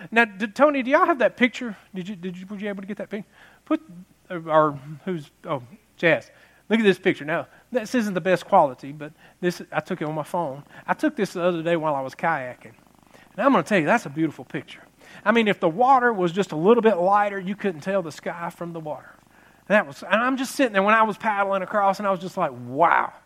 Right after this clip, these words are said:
that blew me away." I mean, I just, when I saw that and I took that, I was just like, "Man,"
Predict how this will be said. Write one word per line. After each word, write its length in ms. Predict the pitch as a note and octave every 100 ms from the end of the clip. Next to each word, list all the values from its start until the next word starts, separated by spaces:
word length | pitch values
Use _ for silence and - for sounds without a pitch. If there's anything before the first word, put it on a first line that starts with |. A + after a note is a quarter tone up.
| _
that 240 | F#3 F3+ C#3+
blew 280 | E3 E3 E3+
me 340 | D3 D3 D#3+ -
away." 300 | C3 B2+ - _ - - -
I 80 | F#3
mean, 120 | G#3+
I 60 | A#3+
just, 180 | A#3 - -
when 160 | A3 A#3+
I 80 | G#3+
saw 420 | - - D#4+ C#4+
that 200 | A3 F#3+
and 80 | E3+
I 80 | F3
took 340 | - C#4+ C4+
that, 220 | G#3 F3 F3
I 60 |
was 160 | F#3+ F3
just 200 | G#3 -
like, 220 | E3 C#3+
"Man," 680 | D#3+ D#3+ E3+ F3+ D#3+ B2